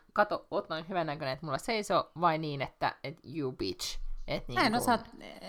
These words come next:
Speaker 2: mä en osaa sanoa. Mulla tuli se ensimmäinen siitä jotenkin siitä kontekstista, niinku, ajatuksena.
Speaker 1: Joo.
Speaker 2: Mut, tota, mut sit siis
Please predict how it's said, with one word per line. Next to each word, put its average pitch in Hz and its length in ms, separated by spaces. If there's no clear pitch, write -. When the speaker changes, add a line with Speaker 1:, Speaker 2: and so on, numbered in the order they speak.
Speaker 2:
mä 269 180
en 233 60
osaa 202 180
sanoa. 170 360
Mulla 185 180
tuli 233 220
se 175 140
ensimmäinen 202 720
siitä 175 240
jotenkin 156 280
siitä 160 200
kontekstista, 156 800
niinku, 151 340
ajatuksena. 147 580
Speaker 1:
Joo. 139 80
Speaker 2:
Mut, 175 220
tota, 160 300
mut 180 200
sit 170 180
siis 165 140